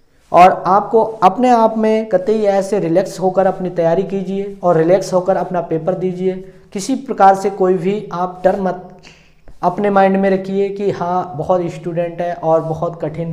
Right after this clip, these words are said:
paper होगा, ये ऐसा कुछ नहीं है मेरे दोस्तों। आयोग चाहता है कि selection हो, अधिक से अधिक अच्छे से अच्छे student मिलें और उन्हें अच्छे कर्मचारियों की ज़रूरत है।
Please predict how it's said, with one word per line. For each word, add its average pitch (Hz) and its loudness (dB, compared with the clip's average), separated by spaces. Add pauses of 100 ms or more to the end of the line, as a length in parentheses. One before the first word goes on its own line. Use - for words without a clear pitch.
paper 151 -4
होगा, 131 -6 (240)
ये 165 -4
ऐसा 165 -8
कुछ 156 -6
नहीं 160 -8
है 170 -6
मेरे 160 -6
दोस्तों। 156 -6
आयोग 156 -4
चाहता 156 -4
है 180 0
कि 175 -10
selection 151 -10
हो, 175 -4
अधिक 156 -8
से 160 -6
अधिक - -10
अच्छे 196 -4
से 185 -4
अच्छे 175 -2
student 180 -6
मिलें 190 -8 (640)
और 185 4
उन्हें 196 0
अच्छे 180 -4
कर्मचारियों 170 -2
की 160 -8
ज़रूरत 156 -2
है। 165 -6